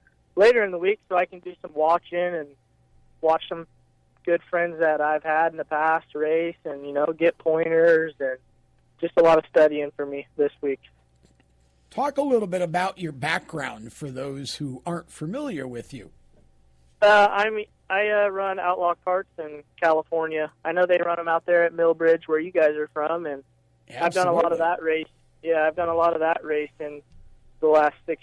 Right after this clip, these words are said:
Speaker 1: years. I used to ride a little bit of dirt bikes, and finally it was time to get into something a little safer. So
Speaker 2: <laughs>
Speaker 1: be-, being, being strapped into one of those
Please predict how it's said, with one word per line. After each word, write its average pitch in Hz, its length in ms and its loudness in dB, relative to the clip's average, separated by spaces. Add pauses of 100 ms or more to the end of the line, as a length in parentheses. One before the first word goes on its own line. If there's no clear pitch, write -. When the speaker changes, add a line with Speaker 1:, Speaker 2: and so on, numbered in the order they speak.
Speaker 1:
years. 151 280 -2
I 151 120 -4
used - 180 -18
to 165 100 -4
ride 156 340 4
a 151 200 6
little 170 180 2
bit 175 120 2
of 160 120 0
dirt 165 220 2
bikes, 170 360 0 (120)
and 143 240 -10 (680)
finally 175 360 4
it 170 100 0
was 160 180 -4
time 170 220 -6
to 156 60 -10
get 160 140 -6
into 165 300 -4
something 160 280 -6
a 156 100 -2
little 156 320 -2
safer. 151 500 0 (120)
So 139 280 -4 (280)
Speaker 2:
<laughs> 170 600 0 (280)
Speaker 1:
be-, 214 300 2 (140)
being, 196 400 4
being 190 280 -2 (160)
strapped 175 440 2
into 170 220 0
one 165 160 -4
of 160 60 -4
those 160 200 -2